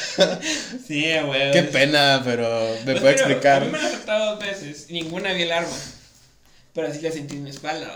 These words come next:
Speaker 1: ¿vas? Creo yo que era un arma, ¿vas?
Speaker 2: Sí sentiste la pistola.
Speaker 1: Es que no tengo mucha experiencia teniendo cañones en la espalda,
Speaker 2: <laughs> Ah,
Speaker 1: entonces
Speaker 2: bueno.
Speaker 1: no,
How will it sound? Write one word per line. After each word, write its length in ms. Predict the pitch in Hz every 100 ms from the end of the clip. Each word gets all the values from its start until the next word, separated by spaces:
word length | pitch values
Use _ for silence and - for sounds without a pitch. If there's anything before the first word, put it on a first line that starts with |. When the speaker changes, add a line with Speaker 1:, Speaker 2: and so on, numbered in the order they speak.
| -
Speaker 1:
¿vas? 180 | - _ _ _
Creo 280 | 220 285 262
yo 220 | 247 -
que 80 | 240
era 100 | 214
un 80 | 226
arma, 360 | 226 202 -
¿vas? 120 | 160 -
Speaker 2:
Sí 80 |
sentiste 460 | 127 127 123 123 135
la 140 | 123
pistola. 440 | 113 - 127 117 107
Speaker 1:
Es 120 | 165
que 180 | - 208
no 60 | 208
tengo 260 | 156 220
mucha 400 | 214 214 214 196
experiencia 600 | 185 - 156 156 180 185
teniendo 500 | 156 151 147 160 160
cañones 500 | - 143 151 160 165 147
en 60 |
la 60 | 143
espalda, 320 | - 170 - -
Speaker 2:
<laughs> 40 | -
Ah, 260 | 143 127
Speaker 1:
entonces 340 | - - 131 131
Speaker 2:
bueno. 80 | 117 - _ -
Speaker 1:
no, 720 | 160 160 165 160 143 131